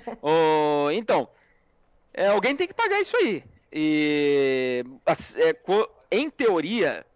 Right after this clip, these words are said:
Speaker 2: especialmente no, no, no, no começo de uma safra, quem paga custos maiores é sempre o produtor. É, e aí nós vamos ver se o produtor americano vai assumir. Ele tá pouco vendido, bem menos do que o, o histórico.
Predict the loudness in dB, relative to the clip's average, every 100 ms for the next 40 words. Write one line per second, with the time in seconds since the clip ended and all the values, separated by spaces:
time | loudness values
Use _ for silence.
0 | _ -20 -12 -8 -8 -8 -8 -10 -10 -12
1 | -14 -14 -14 -14 -12 -12 -4 -2 0 0
2 | -2 -8 -8 -6 -4 -4 -4 -12 -16 _
3 | _ _ -6 -4 -2 0 0 -2 -4 -12
4 | -12 -10 -6 -2 0 -2 -4 -8 -6 -8
5 | -8 -8 -8 -6 -4 -6 _ _ _ _
6 | _ _ _ _ _ _ _ _ _ -4
7 | 0 2 2 2 2 0 0 0 -4 -6
8 | -6 -4 -4 -6 -12 -4 -2 -2 -6 -6
9 | -6 -4 -4 -4 -6 -8 -2 0 0 -2
10 | -2 -2 -4 -4 -8 -6 -8 -8 -14 _
11 | _ -6 -4 -2 -4 -4 -10 -8 -8 -8
12 | -10 -12 -16 -20 _ _ _ _ _ _
13 | -14 -8 -6 -6 -6 -6 -4 2 4 4
14 | -2 -20